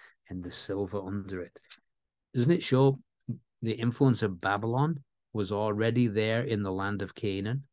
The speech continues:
<laughs> Babylonish garments. And so, again, the call to depart from Babylon and the worldliness that it represents is a theme represented,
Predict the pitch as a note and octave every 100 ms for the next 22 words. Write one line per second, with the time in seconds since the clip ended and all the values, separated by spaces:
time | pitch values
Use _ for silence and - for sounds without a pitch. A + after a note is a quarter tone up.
0 | _ F#2+ - - - - F#2 G#2+ A2+ A2+
1 | A#2 A#2 A#2 - A#2 B2+ B2 F2 - -
2 | _ - - _ F#2+ F#2+ - G#2+ G2 F#2
3 | _ _ G2+ G2+ A2+ G2+ F#2+ - - B2
4 | B2 B2 G#2+ G2 - C3 C3 C3+ C3 A#2
5 | G#2+ G2+ F#2+ F#2 F#2 F2+ - _ - G#2+
6 | G2 G#2 F#2+ A2+ D3+ D#3+ B2+ A#2 G2+ G2+
7 | G#2+ - G#2+ G2+ G#2+ A2+ A#2 - A2+ F2+
8 | B2+ A#2 G2 - - - - _ _ A2
9 | G2+ G#2+ - - D#3+ F#3 A2+ G2 C3+ C#3
10 | - _ - G2+ A#2+ D3 - D3+ C#3 D3
11 | C#3 - G#2